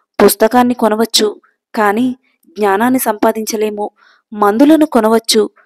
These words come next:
కానీ ఆరోగ్యాన్ని కొనలేము. పగను సంపాదించవచ్చు, కానీ స్నేహాన్ని కొనలేము. ఆయుధాన్ని కొనవచ్చు, కానీ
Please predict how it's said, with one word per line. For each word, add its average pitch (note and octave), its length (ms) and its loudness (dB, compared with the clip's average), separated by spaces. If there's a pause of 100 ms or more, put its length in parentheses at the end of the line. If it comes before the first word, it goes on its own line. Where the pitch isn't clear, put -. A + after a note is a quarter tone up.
(260)
కానీ A3 440 -2 (280)
ఆరోగ్యాన్ని A3+ 600 2
కొనలేము. G#3+ 640 -4 (480)
పగను A#3+ 460 0 (240)
సంపాదించవచ్చు, A3 1120 -2 (1400)
కానీ A#3 440 -2 (280)
స్నేహాన్ని A#3+ 600 2
కొనలేము. G#3 680 -2 (400)
ఆయుధాన్ని A#3+ 540 2
కొనవచ్చు, A3 640 0 (440)
కానీ A#3 420 0